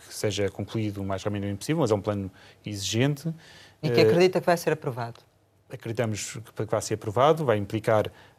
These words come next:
Speaker 1: eh, uma mudança estrutural muito significativa na empresa e, e tem a dimensão que, que, que felizmente se conseguiu chegar a acordo com os sindicatos, que tinha uma dimensão muito importante na parte das despesas com pessoal,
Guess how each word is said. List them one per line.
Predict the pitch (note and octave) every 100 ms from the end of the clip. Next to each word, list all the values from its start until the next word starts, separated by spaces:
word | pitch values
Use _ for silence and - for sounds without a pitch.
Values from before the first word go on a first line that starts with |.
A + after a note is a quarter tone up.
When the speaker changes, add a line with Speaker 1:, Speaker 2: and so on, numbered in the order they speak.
| -
Speaker 1:
eh, | A2 G2+ G2 - -
uma | A#2 A2 A2+
mudança | A2+ A2 B2 A#2
estrutural | - - - A2
muito | G#2 G#2 -
significativa | - - - - G2+
na | G2
empresa | G2 - A#2 D3 E3 F3 - _ - - -
e, | A#2+ G#2+
e | G#2+
tem | A2 G2+ G2+
a |
dimensão | A2+ A2 A2 - A2+ G#2+ G2+ - - - -
que, | A2 A2 B2 - -
que, | A2+ G#2 G2 - -
que | - G#2+
felizmente | - A2+ A2 A#2+ A2
se | -
conseguiu | G#2 - A2+
chegar | - A2+ A2 G#2 - - _ _
a | G#2
acordo | G#2+ - B2 A2+
com | -
os | -
sindicatos, | A2+ - G#2+ - -
que | -
tinha | G#2+
uma |
dimensão | G#2 G#2 A2
muito | G#2
importante | A2 - A2
na | G2+
parte | G#2 G2+ -
das | G#2+
despesas | - - G#2+ G2+
com | - G2+
pessoal, | - A#2+ D#3+ G3+